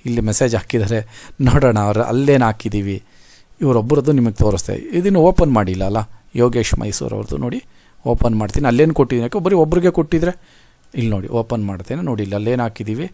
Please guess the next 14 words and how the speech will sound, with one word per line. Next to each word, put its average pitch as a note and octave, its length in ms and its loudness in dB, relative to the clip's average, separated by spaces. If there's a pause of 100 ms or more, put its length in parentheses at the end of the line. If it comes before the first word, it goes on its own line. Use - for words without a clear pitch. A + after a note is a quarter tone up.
(680)
ಭಾನುವಾರ A#2+ 380 2
ಕ್ಲಾಸಸ್ A#2+ 520 0
ಇದೆ A#2 180 -2
ರೆಡಿಯಾಗಿ A#2 500 -2
ಅಂತ G#2 180 -4
ಹಾಕಿದ್ದೀವಿ. G#2+ 560 -8 (300)
ಅದಕ್ಕೆ D#3+ 280 -4
ಅವರು D#3+ 140 2
ಓಕೆ C#3+ 340 0
ಅಂತ A2+ 180 -6
ಹಾಕಿದ್ದಾರೆ. G#2 420 -10
ನೋಡಿ G#2+ 140 -10
ಅವ್ರಿಗೂ B2+ 560 -4
ಕೂಡ G#2 260 -10